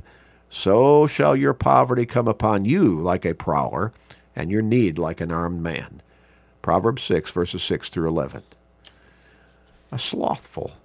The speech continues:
person, a sluggard, a lazy person. All terms apply to the same individual.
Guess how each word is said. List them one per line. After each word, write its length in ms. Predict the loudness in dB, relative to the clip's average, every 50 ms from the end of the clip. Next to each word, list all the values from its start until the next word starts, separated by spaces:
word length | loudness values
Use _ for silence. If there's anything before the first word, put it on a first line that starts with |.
| _ _
person, 500 | -2 -2 -2 -2 -4 -8 -10 -12 -14 -16 -20 -20 -20 -12 _
a 80 | -8
sluggard, 800 | -6 -4 -4 -2 0 2 2 2 2 2 -2 -4 -6 -8 -14 -20 -20 _ _ _ _ _ _ _ _ _ _ _ _ _ _ _ _ _ -18 -16 _
a 100 | -8 -6
lazy 540 | -4 -2 0 2 4 4 4 2 0 -4 -6
person. 480 | -6 -8 -10 -10 -10 -10 -12 -14 -14 -16 _ _ _ _ _ _ _ _ _ _ _ -8
All 320 | -2 0 4 4 4 4
terms 640 | 2 0 -2 0 0 0 0 -2 -6 -14 -16 -18 -18 -20 _ _ _ _ _ _ _ _ _ _ _ _ _ _ _ _ _ _ _ _ _ -14
apply 380 | -12 -4 2 2 4 4 2 0
to 120 | -4 -4
the 80 | -4 -4
same 340 | -2 0 0 0 0 0
individual. 720 | -2 -2 -2 -2 0 -2 -2 -2 -6 -10 -12 -12 -12 -14